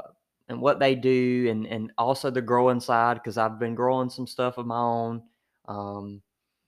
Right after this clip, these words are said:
you know, anything from zinnias to amaryllis to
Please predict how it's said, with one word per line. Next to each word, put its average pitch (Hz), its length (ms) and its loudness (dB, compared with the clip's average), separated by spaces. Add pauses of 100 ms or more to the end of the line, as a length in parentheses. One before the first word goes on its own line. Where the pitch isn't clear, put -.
(260)
you 117 140 -4
know, 107 180 0
anything 127 440 -2
from 120 220 -4
zinnias 120 640 -2
to 110 720 -4 (720)
amaryllis 131 800 2
to 117 580 -4